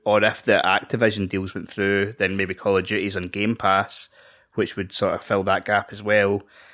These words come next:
And if that happens, you've got something every two, three months, and you've all of a sudden got a pretty good spread of games, plus all the third-party stuff.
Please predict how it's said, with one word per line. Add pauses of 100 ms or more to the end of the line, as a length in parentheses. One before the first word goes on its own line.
(260)
And
if
that
happens,
you've
got
something
every
two,
three
months, (120)
and
you've
all
of
a
sudden
got
a
pretty
good
spread
of
games, (180)
plus
all
the
third-party
stuff.